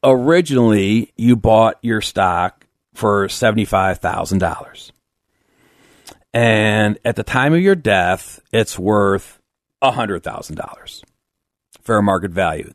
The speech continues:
the date of death. Okay, so under the current law, and this is what we talked about on last week's podcast, if you wanna go back and catch that, we talked about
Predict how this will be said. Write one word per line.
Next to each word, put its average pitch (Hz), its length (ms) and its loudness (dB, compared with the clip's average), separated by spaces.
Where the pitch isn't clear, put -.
the 95 60 -8
date 87 220 -2
of 78 80 -6
death. - 220 -14
Okay, 113 180 -2
so 117 180 -2
under 139 220 4
the 117 100 -2
current 175 480 -2
law, 170 520 2
and 98 180 -6
this 101 100 -6
is 110 80 -8
what 110 140 -4
we 110 100 -2
talked 123 320 0
about 98 320 2
on 92 160 -2
last 107 380 -2
week's 101 260 -6
podcast, 113 680 -2
if 87 100 -12
you 95 140 -6
wanna 98 220 -4
go 107 100 -2
back 110 300 -2
and 104 100 -4
catch 131 280 -2
that, 87 180 -2
we 95 80 -8
talked 104 320 0
about 101 320 2